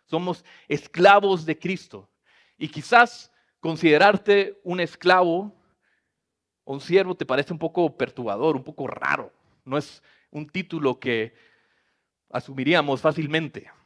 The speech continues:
No es digno de nosotros, o no suena así. Está como fuera de lugar, y aún así, si hubiera alguien en el mundo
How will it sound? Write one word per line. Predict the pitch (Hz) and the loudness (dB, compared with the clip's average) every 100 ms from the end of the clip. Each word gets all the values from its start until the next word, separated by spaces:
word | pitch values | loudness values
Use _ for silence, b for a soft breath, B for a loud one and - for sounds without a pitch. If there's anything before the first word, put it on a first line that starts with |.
| _ _ _ _ _ | _ _ _ _ _
No | 131 | -6
es | 139 139 | -6 -2
digno | 233 190 131 | -2 -2 -4
de | 123 | -6
nosotros, | 123 127 - 95 _ _ _ | -8 -10 -14 -20 _ _ _
o | 107 | -18
no | 110 123 | -14 -14
suena | - 143 120 | -8 -8 -8
así. | - 101 98 _ _ _ _ _ _ _ | -12 -20 _ _ _ _ _ _ _ _
Está | - 123 | -14 -12
como | 139 | -10
fuera | 123 143 139 | -6 -2 -2
de | |
lugar, | 131 120 131 120 | -2 -4 -4 -6
y | 107 | -12
aún | 113 | -12
así, | 143 - 175 120 131 _ _ _ _ _ _ _ _ _ | -12 -12 -16 -16 -20 _ _ _ _ _ _ _ _ _
si | - | -14
hubiera | 127 143 165 _ | -6 -4 -4 _
alguien | - 190 185 143 151 | -4 -2 -2 -10 -10
en | 131 | -8
el | 127 | -8
mundo | 135 185 147 107 104 123 | -8 -10 -8 -10 -10 -14